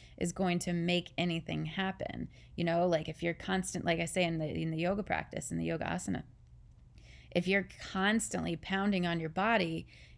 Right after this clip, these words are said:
your nervous system is gonna push back. Like, it's just not gonna receive that. It's abuse, you know? Like, if you constantly,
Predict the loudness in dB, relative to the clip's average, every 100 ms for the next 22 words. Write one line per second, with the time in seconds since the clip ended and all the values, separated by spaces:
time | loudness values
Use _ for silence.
0 | 0 4 6 6 4 0 0 0 0 0
1 | -2 -2 -2 0 -2 -2 -8 -6 0 2
2 | 0 0 -2 0 2 2 2 0 -2 -4
3 | -4 -4 -4 -4 -4 -6 -4 -4 -2 -2
4 | -2 -6 -6 -4 -2 -2 -4 -6 -18 -2
5 | 0 0 -2 -2 4 4 4 0 2 2
6 | 2